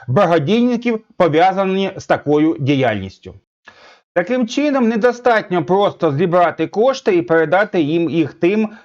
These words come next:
хто цього потребує, чи купити за них те, що потребують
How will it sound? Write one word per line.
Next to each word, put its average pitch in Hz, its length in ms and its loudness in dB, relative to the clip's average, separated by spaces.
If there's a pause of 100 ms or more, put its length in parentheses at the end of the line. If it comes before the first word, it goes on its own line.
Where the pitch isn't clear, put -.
(120)
хто 180 360 -2
цього 160 380 0
потребує, 160 640 0
чи 127 120 -8
купити 185 440 -2
за 156 120 0
них 156 280 -4 (240)
те, 190 160 0
що 175 160 -2
потребують 143 760 0